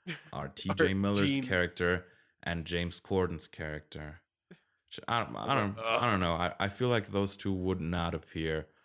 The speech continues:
Speaker 2: on the front of a movie poster today, but that's just a hunch.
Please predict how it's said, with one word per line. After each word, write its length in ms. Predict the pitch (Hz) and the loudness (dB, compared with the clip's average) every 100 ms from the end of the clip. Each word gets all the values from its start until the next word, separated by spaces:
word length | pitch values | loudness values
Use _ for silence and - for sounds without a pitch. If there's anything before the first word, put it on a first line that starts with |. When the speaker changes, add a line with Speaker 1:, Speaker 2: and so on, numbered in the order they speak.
| _ _ | _ _
Speaker 2:
on 180 | - 90 | -4 -4
the 40 | 87 | -4
front 300 | - 87 80 | -4 -4 -4
of 80 | |
a 40 | 85 | -4
movie 280 | 85 82 82 | -2 -2 -4
poster 580 | - 80 76 - 73 | -2 -4 -4 -6 -6
today, 560 | 76 - 78 78 78 73 | -6 -8 -8 -8 -8 -8
but 80 | 85 | -4
that's 180 | 107 123 | -2 -2
just 220 | 120 - | -6 -6
a 40 | 95 | -4
hunch. 440 | 117 98 - - | -2 -4 -8 -16